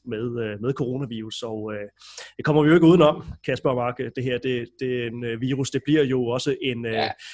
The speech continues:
Speaker 1: en med- og modspiller ved, ved den her slutrunde. Så
Speaker 2: Men
Speaker 1: det, det kan være et E M, der er svært at, at spå sådan, øh, rigtig nøjagtigt omkring.
Speaker 2: Men det er lige meget for Slovenien med den stregspiller, fordi de spiller bare Anna Gros højre, øh, femogfyrre gange, og så satser de på, at hun laver femogtredive.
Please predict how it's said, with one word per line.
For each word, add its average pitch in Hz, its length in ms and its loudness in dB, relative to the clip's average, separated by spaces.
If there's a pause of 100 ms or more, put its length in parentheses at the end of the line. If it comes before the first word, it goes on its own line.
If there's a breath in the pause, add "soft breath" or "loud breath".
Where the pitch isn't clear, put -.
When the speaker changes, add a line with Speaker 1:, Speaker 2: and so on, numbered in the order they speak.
(100)
Speaker 1:
en 143 120 4
med- 156 160 10
og 156 80 8
modspiller 151 540 6
ved, 135 280 4
ved 143 80 2
den 151 120 6
her 139 180 4 (100)
slutrunde. 131 500 0
Så 127 280 4 (340 soft breath)
Speaker 2:
Men - 80 4
Speaker 1:
det, 147 100 4 (180)
det 160 100 4
kan 180 140 6
være 165 120 10
et 165 200 8
E 170 40 8
M, 147 60 4
der 160 100 8
er 131 40 6
svært 170 340 2
at, 131 220 0 (120)
at - 120 -4
spå 160 280 4
sådan, 143 300 0
øh, 123 260 4 (560)
rigtig 175 240 2
nøjagtigt 131 460 0
omkring. 120 320 -4 (840 loud breath)
Speaker 2:
Men 107 140 2
det 110 80 8
er 113 40 6
lige 123 120 10
meget 110 240 10
for 104 80 -6
Slovenien 104 380 4
med 101 80 4
den 95 80 0
stregspiller, 113 560 4
fordi 104 160 -2
de 107 160 0
spiller 98 280 4
bare 101 200 4
Anna 101 120 2
Gros 110 360 4
højre, 107 380 6 (120)
øh, 82 220 -6
femogfyrre 101 520 4
gange, 98 480 2
og 98 100 -4
så 104 180 4
satser 101 340 2
de 92 100 -4
på, 101 140 0
at 95 60 2
hun 98 100 -2
laver 95 180 2
femogtredive. 110 720 6